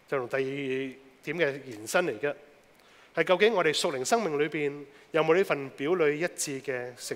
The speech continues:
信呢？喺聖經裏邊俾我哋嘅教導，我哋都相信弟兄姊妹需要注意嘅，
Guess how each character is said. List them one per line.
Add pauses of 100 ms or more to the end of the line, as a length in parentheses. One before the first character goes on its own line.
信
呢？ (1160)
喺
聖
經
裏
邊
俾
我
哋
嘅
教
導， (1000)
我
哋
都
相
信
弟
兄
姊
妹
需
要
注
意
嘅，